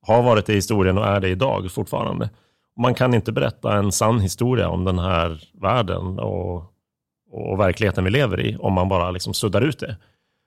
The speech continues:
Eh, det är någonting bra att Bibeln tar upp såna saker också, som egentligen inte är trevliga att läsa om. För om Bibeln skulle vara som en,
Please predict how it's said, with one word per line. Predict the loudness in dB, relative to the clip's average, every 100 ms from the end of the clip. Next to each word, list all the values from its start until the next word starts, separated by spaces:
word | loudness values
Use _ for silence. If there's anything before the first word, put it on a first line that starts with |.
| _ _ _ -8
Eh, | -6
det | -2 2
är | 4
någonting | 4 4 2 2
bra | 2 4 2 2
att | 0
Bibeln | -2 0 2 2 2 0
tar | -4 -4 0
upp | 2 0 -4
såna | -2 0
saker | 0 -2 0
också, | 0 0 -2 -4 -4 _
som | -2 0 2
egentligen | 2 2 0
inte | -2 -2
är |
trevliga | -2 0 2
att | 2
läsa | 0 0 -4
om. | -6
För | -6
om | -6 -2
Bibeln | 0 2 0
skulle | 0 -2 0
vara | 0 0
som | -2 -4 -2
en, | -2 -2 -6 -8